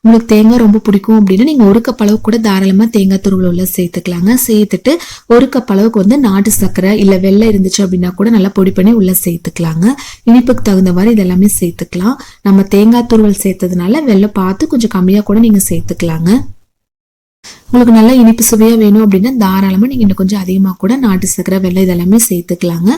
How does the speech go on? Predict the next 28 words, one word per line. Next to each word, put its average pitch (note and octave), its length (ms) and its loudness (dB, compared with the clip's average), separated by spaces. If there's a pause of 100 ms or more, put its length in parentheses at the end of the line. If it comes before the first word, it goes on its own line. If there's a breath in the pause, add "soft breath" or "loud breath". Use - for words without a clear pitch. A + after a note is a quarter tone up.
(320 loud breath)
சேர்த்து A#3+ 420 2
லோ A3+ 180 4
ஃப்ளேம்லயே G#3+ 380 2
வச்சு G3+ 220 0
நல்லா G3 320 2
இந்த A#3 160 4
மாதிரி G3 220 2
மிக்ஸ் - 280 -2
பண்ணி G3+ 180 2
விட்டுட்டு, G#3+ 340 -2 (240 loud breath)
இன்னும் A#3+ 320 4
கெட்டியாச்சு G#3+ 460 0
அப்படின்னா G3 280 0
அவ்வளவா F#3+ 240 0
நல்லா F3 240 -2
இருக்காதுங்க. F3 420 -2
இதுதான் G3+ 340 -4
கரெக்டான F#3 500 -4
பதம். G#3 300 -2 (220 loud breath)
இந்த B3 220 4
ஸ்டேஜ்ல A3 420 2
ஸ்டவ் G#3 340 -2
ஆஃப் G3+ 180 -2
பண்ணிட்டு F#3+ 420 0
நம்ம B3+ 140 0
ஒரு - 100 -6
டம்ளருக்கு F3+ 440 -2
மாத்திக்கலாம். E3+ 560 -2